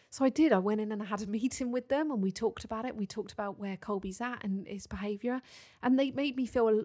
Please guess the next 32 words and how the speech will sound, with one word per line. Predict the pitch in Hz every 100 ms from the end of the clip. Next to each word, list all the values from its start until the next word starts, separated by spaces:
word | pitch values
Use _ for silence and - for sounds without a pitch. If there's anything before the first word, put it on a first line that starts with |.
| -
a |
very | 196 220 208 208
at | 190
ease. | 196 160 156
They | 175
said | 170 180
that | 180 -
it's | -
quite | - 180 -
common | - 233 233 220
for | - 185 180 -
year | 190 196
twos | 175 - 220 202 196
to | -
go, | 190 170 185
the | 196
boys | 214 202 190
to | 180
go | 180 165
through | 180
a |
little | 175 -
bit | -
of | -
a |
hormone | 165 233 226 226 226
change. | 220 233 233 262 262 -
Not | 220
many | 233 220
of | 214
them | 214
go | 214